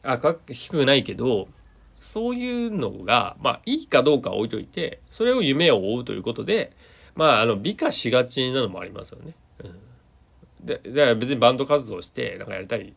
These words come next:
すっていう人を別に否定してるわけじゃないですよ。そういうのがあると。で、ここで、ここで正解がないなって言ってんのは、じゃあその、ば-、夢、バン-、バンドで成功するバンドマンが別にアルバイトをやって、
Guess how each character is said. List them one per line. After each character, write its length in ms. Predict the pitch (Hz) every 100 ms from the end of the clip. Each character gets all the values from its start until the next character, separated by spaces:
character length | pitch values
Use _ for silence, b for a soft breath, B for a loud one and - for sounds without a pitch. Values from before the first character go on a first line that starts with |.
| _
す 220 | - -
っ 20 |
て 180 | - -
い 60 | 92
う 20 |
人 220 | - -
を 80 | -
別 140 | 95
に 40 | 104
否 80 | -
定 120 | 147
し 40 |
て 60 | 143
る 60 |
わ 20 | 92
け 40 |
じ 60 | 92
ゃ 20 |
な 40 |
い 40 | 92
で 40 |
す 80 | -
よ。 100 | 175 - B B B B B
そ 180 | - 170
う 60 | 175
い 60 |
う 20 |
の 100 | 160
が 200 | 135 117
あ 80 | 113
る 80 | -
と。 100 | - _ _ _ _ _ _ - - - - -
で、 300 | 220 254 - _ - _ _ _ _ _ _ -
こ 140 | 196
こ 240 | - 262
で、 300 | 302 330 - -
こ 120 | - 196
こ 100 | 277
で 80 |
正 280 | - 196 269
解 140 | 359 269
が 100 | 240
な 120 | 226
い 60 |
な 140 | 120 101
っ 20 |
て 80 | -
言 100 | 101
っ 20 |
て 180 | - 123
ん 80 | 92
の 80 | 98
は、 280 | 123 92 - -
じ 160 | 156
ゃ 60 | 247
あ 40 |
そ 100 | 127
の、 240 | 131 120 107
ば-、 120 | -
夢、 220 | 123 127 127
バ 240 | 135 170
ン-、 280 | 180 175 - 113
バ 160 | 135 175
ン 80 |
ド 100 | 175
で 80 | 180
成 180 | 175 185
功 180 | 185 190
す 100 | 196
る 80 | 165
バ 180 | 131
ン 80 | 156
ド 80 | 180
マ 120 | 147
ン 100 | 90
が 240 | 98 101 90
別 140 | 101
に 80 | 107
ア 80 | 104
ル 60 |
バ 140 | 139 151
イ 40 |
ト 80 | 90
を 20 |
や 120 | 85
っ 20 | 87
て、 420 | - 90 -